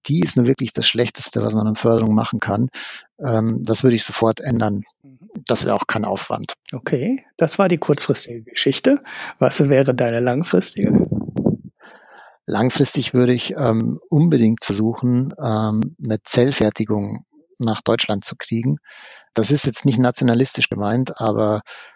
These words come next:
Speaker 1: ich glaube, industriepolitisch, äh, ist es zwingend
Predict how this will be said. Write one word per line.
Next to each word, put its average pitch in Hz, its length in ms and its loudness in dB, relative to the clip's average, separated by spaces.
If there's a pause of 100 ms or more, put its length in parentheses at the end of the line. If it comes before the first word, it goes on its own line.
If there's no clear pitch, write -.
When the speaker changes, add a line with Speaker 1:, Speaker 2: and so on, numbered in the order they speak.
(100)
Speaker 1:
ich 139 160 -14
glaube, 127 340 2
industriepolitisch, 131 1200 0
äh, - 240 -10
ist 127 140 -6
es - 360 -8
zwingend 127 640 2